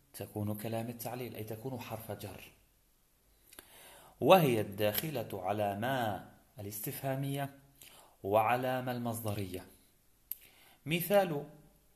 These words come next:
الداخلة على ما الاستفهامية كيمة. ما معنى؟ لما؟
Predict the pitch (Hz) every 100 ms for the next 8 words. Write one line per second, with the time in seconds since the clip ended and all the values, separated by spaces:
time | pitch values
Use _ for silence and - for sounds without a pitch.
0 | _ _ - - 107 107 104 120 107 110
1 | 107 104 - - 95 101 92 90 92 101
2 | - - - 95 104 104 - 95 104 101
3 | 135 127 131 - - 147 139 107 104 -
4 | - - _ _ _ _ _ _ - -
5 | - _ - _ _ _ 135 156 123 110
6 | 110 110 - - _ _ _ _ _ _
7 | 160 196 117